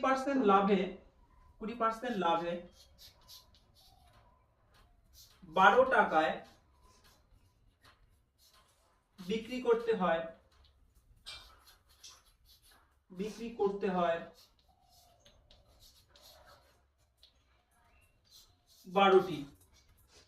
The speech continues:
তাহলে কুড়ি পার্সেন্ট লাভে এক টাকায় বিক্রি করতে হবে কটি? বারো by বারো।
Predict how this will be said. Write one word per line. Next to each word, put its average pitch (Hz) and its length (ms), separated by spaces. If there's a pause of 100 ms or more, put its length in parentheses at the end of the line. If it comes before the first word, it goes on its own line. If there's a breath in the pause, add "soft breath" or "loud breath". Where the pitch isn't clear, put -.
(840)
তাহলে 220 260
কুড়ি 262 240
পার্সেন্ট 277 360
লাভে 196 220 (720)
এক 233 80 (120)
টাকায় 269 300
বিক্রি 269 260
করতে 262 220
হবে 254 180
কটি? 233 200 (1900)
বারো 220 240 (100)
by 240 140 (1200)
বারো। - 200